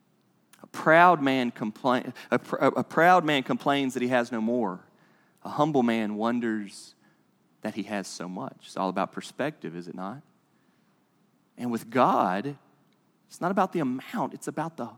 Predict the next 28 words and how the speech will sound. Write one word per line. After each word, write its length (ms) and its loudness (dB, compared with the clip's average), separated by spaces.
heart. 440 -12
And 100 -6
so 160 2
if 80 0
we 120 4
stop 520 2
there 180 4
for 160 0
a 60 4
second, 520 0
we 80 -8
gotta 180 0
ask 380 2
ourselves, 1040 -2
I'm, 220 4
I'm 180 2
telling 460 6
you 80 4
right 200 6
now, 260 0
I'm 80 0
not, 160 -2
I'm 200 2
not 160 0
concerned 420 -4
about 260 0
the 80 -4
amount. 380 -6